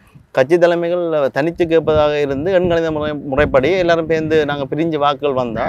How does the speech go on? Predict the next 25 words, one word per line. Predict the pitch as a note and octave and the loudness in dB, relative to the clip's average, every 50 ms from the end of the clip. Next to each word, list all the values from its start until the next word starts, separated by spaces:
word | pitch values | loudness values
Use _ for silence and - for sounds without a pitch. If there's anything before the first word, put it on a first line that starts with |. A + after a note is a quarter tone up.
| A3+ G#3 | -2 -2
எங்களோட | F#3 F3 E3+ D#3+ | -2 -2 -2 -2
அந்த | D#3+ D3 C3+ | 0 -2 0
bonus | C#3 D3 E3+ F3 E3+ D#3+ - - | 2 2 2 2 2 0 -2 -4
சீட்டால | D#3 D3 C#3+ D3 C#3+ D3 E3 | -4 0 2 2 4 4 4
எங்களுக்கு | F#3 F3+ F3 E3+ D#3+ | 2 2 2 0 2
வர | D#3 D3+ D3+ C#3+ | 2 2 2 4
ஆசனங்கள் | C#3 C#3+ D#3 D3 D#3+ D#3+ D3+ C#3 C3 | 2 2 2 0 0 -2 -2 -2 -2
கூடும். | C3 C3 B2 A2+ A2 C3+ D#3 - - - - | -2 -2 -2 -2 -4 -4 -6 -8 -8 -6 -2
அப்ப | - C#3 D#3+ | 2 4 4
நாங்க | E3 E3+ F3 D#3+ | 4 4 2 2
கூட்டா | D3 E3+ E3+ E3+ E3+ | 2 0 4 6 4
சேர்ந்து | D#3 - D#3+ D#3 D3 E3+ A3 | 4 4 2 0 0 0 2
திருப்ப | G#3+ G#3 F#3+ F3 F3 | 2 2 4 4 4
தமிழ் | E3 F3 F3 F3 | 4 4 2 2
தேசிய | E3 F3 D#3+ D#3+ D#3 | 2 0 0 0 0
கூட்டமைப்பா | C#3+ D3 D3 D3 D3+ C#3+ B2+ A#2 | 2 2 4 4 2 2 2 2
ஆட்சி | F#3 A3+ G#3+ - D3 G3 F#3 | 2 2 2 2 2 0 0
அமைக்கலாம், | F3+ E3 D#3 C#3+ C#3 - - - - - - - - - | 2 2 2 4 4 4 6 6 6 6 6 6 6 6
அதிக | - F3 A3+ A#3 A3+ G#3+ G#3 G3 F3+ F3 F3 E3+ E3 D#3+ E3 E3 D#3+ D#3+ | 8 8 10 10 10 10 10 10 10 10 8 8 8 8 8 8 8 8
எண்ணிக்கையான | - F#3+ F#3+ F3+ F3+ F3+ E3 D#3+ | 6 6 4 4 6 4 6 6
இதுகள் | D3+ D#3 D#3+ D#3+ D#3 D#3 | 6 6 6 8 8 6
வருமானு | D#3 D#3 D3 C#3 C#3 | 6 6 4 4 6
தான் | F3+ - | 6 8
நாங்க | - G3+ G#3 G#3 G3+ | 8 8 6 6 6
யோசிச்சோம். | F3+ E3+ E3+ - - - - - | 8 8 8 8 8 8 6 6